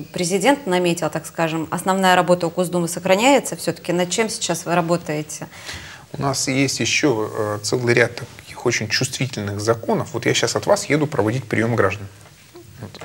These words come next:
Speaker 2: А я просто посмотрел список заявителей. У меня заявительница, значит, её, а, кредиторы вот уже раздели до нитки, что называется. Ну, то есть вот всё,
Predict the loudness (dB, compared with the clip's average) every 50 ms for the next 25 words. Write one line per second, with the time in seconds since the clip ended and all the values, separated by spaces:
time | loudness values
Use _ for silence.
0 | -14 -10 -6 -4 -2 -2 -2 0 0 -2 0 -2 -2 -2 -2 -4 -4 -4 -6 -8
1 | -10 -10 -12 -4 -2 0 0 0 -2 -2 0 2 2 2 2 0 -2 -4 -6 -8
2 | -8 -10 -12 -10 -6 -2 0 2 2 2 2 2 2 0 0 -2 -2 -2 -2 -2
3 | -4 -6 -8 -10 -12 -18 -20 -18 -18 -16 -16 -14 -14 -14 -14 -14 -16 -16 -18 -20
4 | -20 -6 -2 0 0 0 0 0 0 4 6 8 8 8 6 4 2 0 -4 -6
5 | -6 -2 0 4 4 4 2 2 2 2 2 4 4 2 2 4 6 6 8 6
6 | 6 2 -2 -6 -12 -16 -18 -20 -8 -6 -2 0 2 4 6 6 6 6 4 6
7 | 4 6 6 6 4 4 4 4 4 0 0 -2 -6 -6 -6 -6 -6 -6 -6 -4
8 | -4 -4 -4 -4 -4 -6 -6 -8 -10 -10 -12 -14 -16 -10 -4 -2 -2 -2 -2 -4
9 | 4 6 6 6 6 2 -2 2 2 2 2 2 -4 -6 -6 2 6 8 8 8
10 | 8 4 0